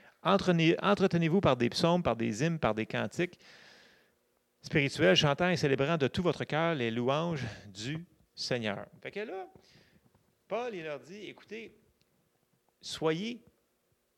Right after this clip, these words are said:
enivrés, soyez sous, mais de l'Esprit. Il dit, ne soyez, ne vous enivrez pas de vin, c'est de la débauche, mais soyez au contraire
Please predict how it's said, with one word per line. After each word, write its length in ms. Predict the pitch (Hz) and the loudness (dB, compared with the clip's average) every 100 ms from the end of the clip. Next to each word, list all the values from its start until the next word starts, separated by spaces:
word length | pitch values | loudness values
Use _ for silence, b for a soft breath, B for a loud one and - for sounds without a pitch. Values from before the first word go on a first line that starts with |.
| _ - | _ -6
enivrés, 640 | 147 185 190 143 135 156 | 0 2 2 0 -2 -4
soyez 420 | 135 139 170 180 165 | -8 -4 -2 0 -2
sous, 380 | - 247 254 - | 0 0 -2 -4
mais 380 | 127 147 202 175 110 | -6 -2 -2 -4 -14
de 340 | 98 143 180 139 | -4 -2 -2 -4
l'Esprit. 580 | 107 151 147 - 170 143 _ _ _ | -4 -2 -2 -4 -10 -10 _ _ _
Il 100 | 123 | -18
dit, 180 | 104 143 | -10 -8
ne 120 | 127 | -4
soyez, 440 | 117 - 190 190 - | -2 0 2 2 0
ne 140 | 139 | 0
vous 240 | 151 143 160 | 0 2 2
enivrez 320 | 196 190 180 | 2 2 2
pas 180 | 226 214 | 4 6
de 120 | 160 | 6
vin, 360 | 127 113 185 202 | 6 6 4 2
c'est 140 | 131 | 2
de 60 | 117 | 2
la 120 | 120 | 4
débauche, 580 | 113 107 135 254 202 - | 2 6 6 6 2 -4
mais 680 | 135 131 156 208 262 185 - b b b b | -10 -4 6 12 12 12 4 b b b b
soyez 420 | - 170 202 214 | -2 2 4 2
au 160 | 214 233 | 0 4
contraire 680 | 254 240 196 214 214 147 | 4 4 0 0 0 -2